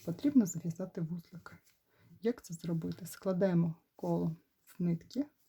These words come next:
вушко голки і край ниточки беремо пальцями правої руки, лівою обкрутили три, чотири, п'ять разів.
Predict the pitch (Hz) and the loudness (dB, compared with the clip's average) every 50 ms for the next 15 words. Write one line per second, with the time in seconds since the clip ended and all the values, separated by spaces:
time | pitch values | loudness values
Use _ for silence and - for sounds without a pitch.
0 | _ _ _ _ _ _ _ _ _ _ _ _ _ _ _ _ 180 175 226 247 | _ _ _ _ _ _ _ _ _ _ _ _ _ _ _ _ -2 0 0 0
1 | - - - 220 180 175 190 185 180 165 - - - - - - 190 165 - _ | -2 -2 -2 0 0 0 0 0 -2 -4 -6 -10 -14 -14 -12 -10 -10 -10 -10 _
2 | - - 170 185 180 175 175 180 180 175 175 175 - 165 - - - - 165 - | -16 -4 -2 0 0 2 2 2 2 0 0 -2 -6 -14 -16 -16 -12 -12 -12 -12
3 | _ _ _ _ 160 170 170 170 170 170 165 165 - 180 170 165 - - 175 170 | _ _ _ _ -4 -2 0 2 2 2 2 0 -2 -4 -4 -4 -4 -4 -2 -2
4 | 165 - - 170 170 165 170 170 165 175 170 - - 277 339 - - _ _ _ | -2 -2 -2 0 0 2 0 0 -2 -4 -6 -4 -2 -2 -2 -4 -6 _ _ _
5 | _ _ _ _ _ 233 254 302 302 - 269 254 262 254 - - _ _ - 165 | _ _ _ _ _ 2 2 2 4 4 4 6 6 4 2 -2 _ _ -8 -8
6 | 165 - - - - 170 - - 175 170 175 170 - - 233 277 311 302 - - | -8 -10 -16 -18 -20 -14 -6 -2 0 0 0 0 -2 -2 -2 -2 0 -2 -4 -8
7 | - - 185 180 170 - - 175 170 - 185 185 185 170 - 175 - 165 - - | -6 -6 -6 -6 -4 -4 -4 -6 -4 -4 -4 -4 -4 -2 -4 -4 -6 -6 -8 -14